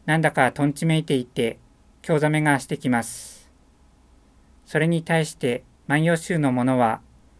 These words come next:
音声が響き合うから受け止めやすい、対比が生きています。けれども、お父さんとお母さんがやらかした失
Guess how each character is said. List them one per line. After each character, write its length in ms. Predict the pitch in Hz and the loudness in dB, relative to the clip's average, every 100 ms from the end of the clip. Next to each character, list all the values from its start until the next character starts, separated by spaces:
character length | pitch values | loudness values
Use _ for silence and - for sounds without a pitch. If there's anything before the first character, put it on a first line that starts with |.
| _ _ | _ _
音 140 | 156 160 | -2 -2
声 220 | 180 160 | 0 0
が 120 | 143 | 0
響 300 | - 151 147 | 0 -6 -2
き 80 | 170 | 2
合 120 | 160 | 2
う 20 | |
か 120 | 160 | 2
ら 220 | 151 139 120 | 4 4 4
受 160 | 139 | 0
け 100 | - | -2
止 40 | 143 | 2
め 100 | 135 | 2
や 140 | 127 | 2
す 200 | - 143 | -2 -4
い、 200 | 120 113 - _ _ _ _ _ _ _ _ _ | -4 -6 -14 _ _ _ _ _ _ _ _ _
対 180 | - 151 | -2 -2
比 140 | 139 170 | 0 0
が 200 | 156 147 | 2 2
生 140 | 147 | 0
き 20 | |
て 140 | - 156 | 0 2
い 80 | |
ま 180 | 127 113 | 2 -2
す。 520 | 110 - - - - _ _ - _ _ _ _ _ _ _ | -6 -12 -18 -20 -20 _ _ -20 _ _ _ _ _ _ _
け 120 | - 156 | 0 4
れ 100 | 147 | 4
ど 140 | 135 | 4
も、 260 | 120 113 - _ _ _ _ _ _ _ _ _ _ _ _ _ _ _ _ _ _ _ _ _ _ _ _ _ _ _ _ _ | 2 -2 -6 _ _ _ _ _ _ _ _ _ _ _ _ _ _ _ _ _ _ _ _ _ _ _ _ _ _ _ _ _
お 120 | - 147 | -10 0
父 160 | 185 | 0
さ 160 | 175 190 | 0 -2
ん 80 | 165 | 0
と 160 | 156 | -2
お 40 | 131 | 0
母 200 | 165 156 | 0 0
さ 100 | 175 | 0
ん 80 | |
が 140 | 143 131 | 2 2
や 100 | 123 | 0
ら 80 | 139 | 0
か 140 | 151 | -2
し 80 | - | -2
た 120 | 151 | -4
失 200 | - - | -4 -12